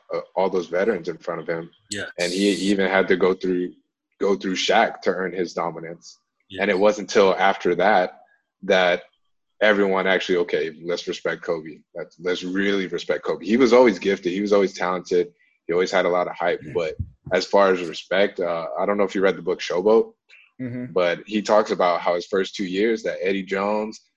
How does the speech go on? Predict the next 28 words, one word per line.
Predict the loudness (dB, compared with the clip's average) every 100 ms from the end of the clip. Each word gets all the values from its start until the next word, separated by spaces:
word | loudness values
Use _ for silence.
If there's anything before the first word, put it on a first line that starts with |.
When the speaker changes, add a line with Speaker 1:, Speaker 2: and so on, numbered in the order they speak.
| _ _
Speaker 1:
and | -8 -6
all | -2 0
those | 2 2
other | 2 2
veterans | 2 0 0
that | -2
were | -2 -2
there, | 0 -2
they | -2 -2
Speaker 2:
Yeah. |
Speaker 1:
hated | -2 -2
him | -6 -4
and | -2
they |
didn't | -2 -4
respect | -8 -6 -8 -6
him. | -8
And | -4
they | -4
actually | -2 -4 -6 -6
thought | -2 -2
he | -2
was | -6 -8
a |
snob | -10 -8 -4 -4 -6 _ _ _ _
because | -12 0 0 0
he | -4
didn't, | -2 -2